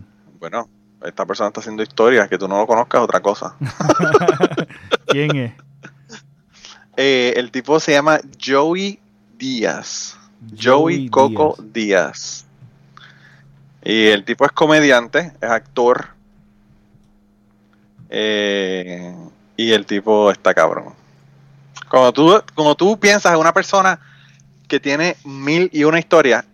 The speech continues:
Speaker 1: este es el tipo.
Speaker 2: Oh, ya entiendo por qué.
Speaker 1: Y yo quiero sentarme con él para que me cuente par de cuentos. Que yo no he escuchado ya porque él tiene su podcast. Su podcast se
Speaker 2: Sí.
Speaker 1: llama The Church of What's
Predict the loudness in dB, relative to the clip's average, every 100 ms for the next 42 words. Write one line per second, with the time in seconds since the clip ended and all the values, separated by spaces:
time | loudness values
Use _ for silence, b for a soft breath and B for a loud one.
0 | -4 -4 -2 -6 -6 -10 -14 -16 b b
1 | b b _ -20 -18 -16 -16 -16 -18 -18
2 | -18 -18 -18 -18 -20 -20 -18 -20 -20 -20
3 | -20 -20 -20 -12 -6 0 2 2 0 -2
4 | 0 -2 -2 0 -2 -2 -4 -4 0 2
5 | 0 -2 -8 -10 -16 _ -4 0 2 2
6 | 2 0 2 4 4 2 -2 -2 -2 -2
7 | 0 -2 0 -6 -6 -4 0 2 4 2
8 | 4 0 B B B 0 4 4 0 2
9 | 4 4 0 -4 -6 -4 -4 0 2 2
10 | -2